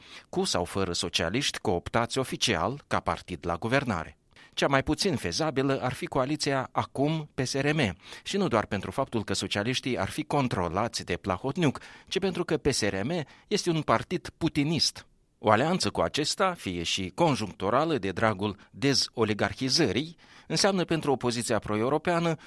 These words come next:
un harakiri moral și ideologic, un gest la fel de nociv din punct de vedere politic ca și o alianță cu P D, asta dacă mai ține cineva în Moldova la convingeri și la valori.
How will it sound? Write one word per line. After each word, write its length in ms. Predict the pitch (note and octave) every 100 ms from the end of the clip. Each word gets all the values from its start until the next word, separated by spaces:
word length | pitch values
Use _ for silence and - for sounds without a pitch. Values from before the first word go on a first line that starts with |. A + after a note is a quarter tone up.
| -
un 160 | F#3
harakiri 680 | D3+ D#3+ A#2 G2 - D#3+ D3
moral 440 | G#2+ F2+ G#2 B2
și 220 | A2 - G2+
ideologic, 680 | G2 G#2 C3 A2+ F2+ - - - -
un 180 | C#3+ C#3+
gest 380 | C#3+ C3+ - -
la 160 | B2
fel 180 | C3 G3+
de 100 | G2
nociv 440 | F2+ F2+ - F3+ G#2+
din 140 | G2+
punct 200 | G#2 G2+
de 80 | F#2+
vedere 320 | A2 G#2+ G#2
politic 520 | - A#2 D#3+ F3 E3 - - -
ca 120 | G#3+
și 140 | F#3 D#3
o 100 | G2
alianță 500 | F#2+ A2+ C#3+ C#3+ D3
cu 140 | C3+
P 100 | -
D, 180 | D#3+ D#3 B2+ D#2 - - -
asta 340 | C3 - E3+
dacă 320 | G2 G2+ A#2+
mai 180 | C3 E3
ține 280 | - D3+ F#2+
cineva 400 | - E2+ F2 G#2
în 80 | F2
Moldova 500 | E2+ A2+ C3+ B2+ A#2+ - _
la 140 | D#3+ D3
convingeri 600 | A#2 G#2 F#2+ E2 F2 -
și 140 | F2+
la 120 | F2
valori. 440 | E2+ B2 A2+ F2+